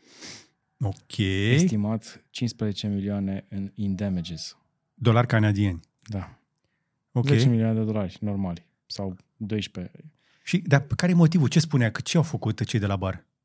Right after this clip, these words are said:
Speaker 2: I-au dat de băut.
Speaker 1: I-au dat de băut, ok, dar asta e treaba barului, să-i dea de băut, e treaba ei să zică
Speaker 2: End
Speaker 1: stop.
Speaker 2: of story. Nu, n-ai cum să, n-ai, n-ai, n-ai cum să mai pui întrebări după ce ți se spune chestia asta.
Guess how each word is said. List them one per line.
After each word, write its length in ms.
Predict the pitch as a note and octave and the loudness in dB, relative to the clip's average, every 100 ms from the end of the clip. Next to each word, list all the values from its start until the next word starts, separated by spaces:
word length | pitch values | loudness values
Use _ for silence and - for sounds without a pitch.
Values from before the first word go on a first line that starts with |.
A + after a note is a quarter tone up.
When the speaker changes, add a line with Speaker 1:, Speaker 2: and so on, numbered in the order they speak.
| _ | _
Speaker 2:
I-au 220 | A#2 C3+ | -2 0
dat 140 | C3 D3+ | 4 6
de 80 | |
băut. 440 | D3 D3 B2 - - _ _ _ _ _ | 8 8 6 2 -16 _ _ _ _ _
Speaker 1:
I-au 140 | - A#2 | 4 6
dat 120 | C#3 | 8
de 100 | C3+ | 8
băut, 240 | B2+ E3+ | 8 6
ok, 140 | A2 G2 | 4 2
dar 280 | D3 A2 A2 | 2 4 2
asta 140 | B2+ | 4
e 40 | D3 | 4
treaba 220 | D3+ C#3+ | 6 6
barului, 260 | D3 B2+ | 6 6
să-i 120 | A2 A#2 | 4 4
dea 100 | B2+ | 4
de 80 | |
băut, 160 | C3 B2+ | 4 4
e 40 | G#2+ | 4
treaba 260 | C3 B2 | 4 6
ei 60 | D3 | 4
să 100 | C#3+ | 4
zică 240 | G#2+ G#2 | 0 2
Speaker 2:
End 140 | B2+ D#3+ | 6 8
Speaker 1:
stop. 120 | E3+ | 8
Speaker 2:
of 80 | D#3+ | 6
story. 360 | - E3+ B2 | 4 4 6
Nu, 200 | F#2+ A#2+ | 4 2
n-ai 260 | C#3+ C3 D#3+ | 4 4 4
cum 120 | D3+ | 4
să, 220 | D3 C#3 A2 A2+ A2+ B2+ | 2 4 2 0 -4 -4
n-ai, 520 | B2 B2 A#2+ B2+ C#3 | -2 0 2 2 4
n-ai, 180 | C3 C#3+ | 4 4
n-ai 180 | B2+ D3 | 4 4
cum 120 | D3+ | 4
să 100 | C#3+ | 6
mai 160 | C#3+ | 6
pui 180 | B2+ C#3 | 6 6
întrebări 600 | C3 B2 A#2+ A#2+ G2+ - - | 6 4 4 6 4 0 -4
după 200 | G#2+ G#2+ | 0 0
ce 160 | - | 0
ți 100 | G#2+ | -2
se 80 | - | -2
spune 240 | G2 A#2+ | 0 0
chestia 300 | G#2+ G#2 G2 | 0 -4 -4
asta. 280 | G2 - E2+ | -4 -4 -14